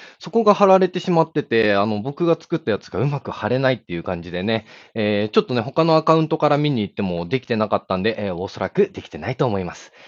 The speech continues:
はい。ということでね、えー、本日のお話は目標についてちょっとお話ししていきたいと思います。花屋がね、どんな目標を立てているのかという話と、実は僕、あの、ここ二日で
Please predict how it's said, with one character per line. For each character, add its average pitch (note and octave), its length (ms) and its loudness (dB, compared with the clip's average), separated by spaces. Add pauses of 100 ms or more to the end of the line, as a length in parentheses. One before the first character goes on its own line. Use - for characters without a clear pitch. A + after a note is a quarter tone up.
(220)
は D3+ 200 0
い。 D#3 180 2 (220)
と F#3+ 60 4
い A3 80 4
う A3 40 -2
こ A3+ 80 0
と G#3+ 140 6
で D3+ 120 4
ね、 C3 220 2
え A#2+ 200 2
ー、 - 20 -2
本 C4 260 4
日 G3 220 -2
の A2+ 180 2
お - 20 2
話 A2 360 -2
は F#2+ 100 2
目 B2 340 0
標 C#4+ 240 2
に C#4 140 2
つ B3+ 140 0
い G#3+ 100 2
て C3 100 0
ち - 80 -2
ょ C3+ 40 0
っ - 80 -6
と A2 140 2
お G2+ 40 0
話 G#2+ 380 -2
し - 60 -12
し - 20 -20
て G#2+ 100 -4
い F#2+ 80 -4
き - 60 -20
た G2+ 100 0
い G2 80 0
と - 80 -8
思 F2 220 -2
い - 20 -4
ま F2 160 0
す。 - 80 -16 (220)
花 G#3 280 2
屋 G3 160 6
が G#2 140 2
ね、 G#2+ 180 0
ど B2+ 140 0
ん G#3+ 140 2
な G#3+ 80 6
目 G3+ 240 2
標 F3 180 4
を D3+ 80 2
立 - 220 -4
て - 0 -
て - 140 -8
い F2 100 -2
る B2+ 80 0
の D3 100 0
か F2 140 -2
と - 120 -10
い F2 120 -6
う E2+ 60 -6
話 A2+ 420 -6
と、 D#3 340 4 (320)
実 F3 220 0
は E3+ 80 8
僕、 A#2 560 2
あ F#2+ 100 -2
の、 F#2 520 -2 (300)
こ - 160 -14
こ F#3+ 120 0
二 - 200 -12
日 D#3 140 4
で D3+ 160 6